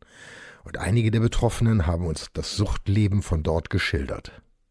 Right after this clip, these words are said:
Dabei lieferten die Betroffenen viele Details über die Vorgehensweisen unserer Nachbarn. Stefan Neuber ist in Donaueschingen geboren. Lange Zeit hat er hier gelebt, bevor er sich entschloss, ein neues Leben zu beginnen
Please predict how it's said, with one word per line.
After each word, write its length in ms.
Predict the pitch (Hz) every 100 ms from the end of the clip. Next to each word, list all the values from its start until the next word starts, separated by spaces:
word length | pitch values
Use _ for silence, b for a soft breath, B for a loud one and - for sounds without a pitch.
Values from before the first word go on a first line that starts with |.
| _ _ _ B B B
Dabei 160 | - 95
lieferten 440 | 117 151 165 143
die 100 | 120
Betroffenen 600 | 104 - 113 113 120 113
viele 360 | 98 - 147 123
Details 580 | 101 98 101 120 90 -
über 140 | 87
die 80 | 95
Vorgehensweisen 1120 | - 131 127 92 90 90 - 87 92 95 113
unserer 320 | 107 98 92 95
Nachbarn. 540 | 85 - - - - _ _ _ _ _ _ _ B B
Stefan 420 | B - - 87 85
Neuber 460 | 85 95 110 147 B B B B
ist 180 | 95 -
in 100 | 120
Donaueschingen 800 | 117 123 127 107 - 92 82 73
geboren. 540 | 71 71 73 67 76 - _ _ _ -
Lange 260 | 92 135 147
Zeit 320 | 143 143 98
hat 140 | 85
er 60 | 92
hier 140 | 101
gelebt, 380 | 101 101 127 -
bevor 300 | 123 - 113
er 80 | 98
sich 160 | 92
entschloss, 500 | 92 82 - 113 - - B B
ein 160 | B 90
neues 340 | 104 123 135
Leben 300 | 139 147 143
zu 180 | 139 147
beginnen 440 | 131 117 139 143